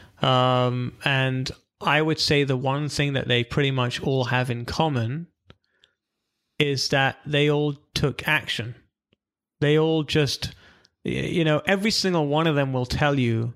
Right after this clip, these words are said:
they were petrified. I mean, when I started my, my podcast show a year and a half ago, um, I was petrified. I mean, I could barely speak into the mic.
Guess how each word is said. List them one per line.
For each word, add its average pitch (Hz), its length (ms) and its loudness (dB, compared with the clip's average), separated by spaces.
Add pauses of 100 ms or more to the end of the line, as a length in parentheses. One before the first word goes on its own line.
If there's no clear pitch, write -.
(600)
they 143 80 2
were 131 100 0
petrified. 117 800 -2 (600)
I 131 60 -2
mean, 120 200 -2 (220)
when 147 120 2
I 185 120 4
started 156 380 2
my, 131 260 0
my 135 180 0
podcast 113 540 -2
show 113 420 -2
a 123 80 0
year 120 160 2
and 123 80 0
a 113 60 -2
half 135 260 -2
ago, 117 300 0 (640)
um, 120 320 2
I 190 100 4
was - 200 -2 (180)
petrified. - 920 -2
I 143 80 2
mean, 143 140 2
I 190 160 4
could 131 420 -4
barely 180 360 2
speak - 360 -2
into 143 160 -2
the 127 120 0
mic. 127 480 -4